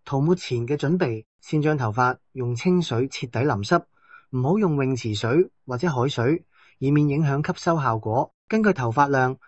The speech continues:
拎適量份量，例如長髮大概要合桃咁大份量，短髮就拎粒豆咁多。可以將產品同少量清水喺杯入邊混合，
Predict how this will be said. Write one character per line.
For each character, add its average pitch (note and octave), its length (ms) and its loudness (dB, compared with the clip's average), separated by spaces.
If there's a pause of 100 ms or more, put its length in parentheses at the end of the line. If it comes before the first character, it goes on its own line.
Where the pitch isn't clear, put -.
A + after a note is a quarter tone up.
拎 F3+ 180 4
適 F3+ 180 -2
量 A#2+ 180 0
份 B2 220 -2
量， B2 280 0 (320)
例 C#3 180 0
如 A#2 120 0
長 A2+ 280 0
髮 D3 260 4
大 B2+ 160 -4
概 D3+ 140 -2
要 D3 120 0
合 B2 280 -8
桃 A#2 160 -6
咁 B2+ 240 -4
大 B2 140 0
份 B2 180 -2
量， B2 240 0 (400)
短 E3+ 200 4
髮 F3+ 240 2
就 C#3+ 160 0
拎 F3+ 140 2
粒 G#3 140 2
豆 B2 180 -2
咁 C#3 180 -2
多。 D#3+ 280 0 (320)
可 G#3 80 2
以 G#3+ 100 2
將 A3+ 200 0
產 D#3 260 0
品 D#3 240 0
同 B2+ 180 -2
少 C3 220 -2
量 C#3+ 200 2
清 F#3 200 0
水 C#3+ 300 -2
喺 C#3 220 -6
杯 G3 200 2
入 E3 80 2
邊 C3 200 -2
混 B2 180 0
合， B2+ 200 -2